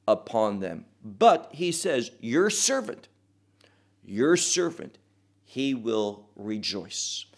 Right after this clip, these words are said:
Now, learn a very important principle. This is what's gonna happen. Those who rise up and make it their objective to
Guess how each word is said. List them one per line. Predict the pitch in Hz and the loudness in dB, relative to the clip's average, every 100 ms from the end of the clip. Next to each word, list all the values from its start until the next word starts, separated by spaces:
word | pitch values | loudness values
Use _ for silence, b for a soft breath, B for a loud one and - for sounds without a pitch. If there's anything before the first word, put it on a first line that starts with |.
| b b b - | b b b 0
Now, | 156 156 156 | 6 6 4
learn | 160 233 277 | 0 0 0
a | |
very | 185 208 208 | 2 2 4
important | 190 - 185 180 170 | 0 -2 -2 -2 -6
principle. | 180 170 - - - _ _ _ - | -8 -6 -10 -16 -20 _ _ _ -6
This | 220 - | -2 -2
is | 185 | -4
what's | 196 - | -6 -4
gonna | 160 | -6
happen. | 156 135 - - _ _ _ _ _ _ _ b b b | -4 -8 -10 -20 _ _ _ _ _ _ _ b b b
Those | 107 175 233 277 277 - - | 2 6 6 6 0 -4 -2
who | 208 160 - | 0 0 0
rise | 117 127 180 233 254 233 - | -4 -2 2 4 2 0 -4
up | 170 104 - - _ _ B B | -4 -4 -8 -20 _ _ B B
and | 165 165 | 2 4
make | 175 233 240 | 4 4 2
it | 190 | 0
their | 220 | 2
objective | 226 156 185 190 - 123 120 | 2 -2 0 0 0 -4 -4
to | - 165 139 | -4 0 0